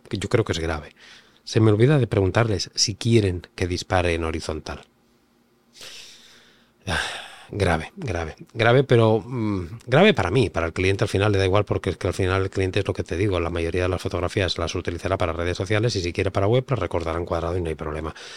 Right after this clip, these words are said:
Pero yo creo que es grave. Yo creo que tenemos que, mm, seguir dando la posibilidad de trabajar en modo horizontal. Yo ya tengo muchos clientes que ya están educados en este aspecto <laughs> y ya me lo dicen cuando estoy haciendo fotos, me dicen, "Rubén, necesito un par de fotos de este producto en horizontal, porfa,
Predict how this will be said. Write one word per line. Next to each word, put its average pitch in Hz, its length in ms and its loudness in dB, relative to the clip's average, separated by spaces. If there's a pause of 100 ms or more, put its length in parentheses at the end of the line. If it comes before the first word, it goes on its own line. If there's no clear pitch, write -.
(280)
Pero 123 120 6
yo 185 120 8
creo 165 160 6
que - 80 2
es 87 80 2
grave. 87 280 2
Yo 101 100 2
creo 104 120 2
que 107 80 2
tenemos 104 320 4
que, 98 160 2
mm, 92 580 -8 (140)
seguir 117 320 4
dando 117 220 6
la 104 80 4
posibilidad 95 560 0 (140)
de 87 240 -4
trabajar 87 340 -2
en 87 80 -2
modo 85 420 -2 (840)
horizontal. 90 500 -2
Yo 117 100 4
ya 131 80 6
tengo 113 160 0
muchos 104 220 -4
clientes 95 300 -2
que - 120 -2
ya 90 60 0
están 90 200 -4
educados 90 500 -2
en 85 80 -4
este 85 140 -6
aspecto - 440 -6
<laughs> - 300 2 (540)
y 127 120 2
ya 113 140 4
me 143 80 4
lo 113 100 6
dicen 117 280 2
cuando 90 180 0
estoy 101 160 0
haciendo 101 280 2
fotos, - 300 -2
me 107 80 2
dicen, 95 160 -2
"Rubén, 123 220 2
necesito - 320 -2
un 127 80 2
par 113 140 0
de 107 80 2
fotos - 340 0
de - 40 -2
este 101 140 -4
producto 101 380 -2
en 110 60 2
horizontal, 90 560 -2
porfa, 85 360 -6